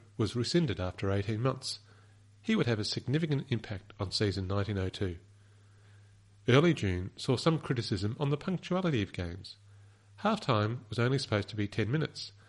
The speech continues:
but there were games where half-time was extended to twenty or twenty-one minutes,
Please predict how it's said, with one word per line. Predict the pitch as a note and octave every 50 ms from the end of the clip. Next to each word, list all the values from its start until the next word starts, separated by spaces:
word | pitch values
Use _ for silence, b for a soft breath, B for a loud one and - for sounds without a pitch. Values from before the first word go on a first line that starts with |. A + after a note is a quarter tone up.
| b b b b b b -
but | G3+ -
there | - G#2
were | G2 G2+
games | F#2 G2+ G2+ G#2+ C3 E3+ D#3 -
where | A2+ F#2+
half-time | - - G2+ A2 C3 - - - G2+ G2+ A#2+
was | C#3+ C#3+ -
extended | B2 G#2 - - G#2+ G2 G2+ G2
to | - -
twenty | - - A2 A2 B2+ - E3 F#3 G3 F#3 - - -
or | -
twenty-one | - - D#3+ C#3+ C#3 E3 G3 A3
minutes, | F3 B2 F#2+ - - - -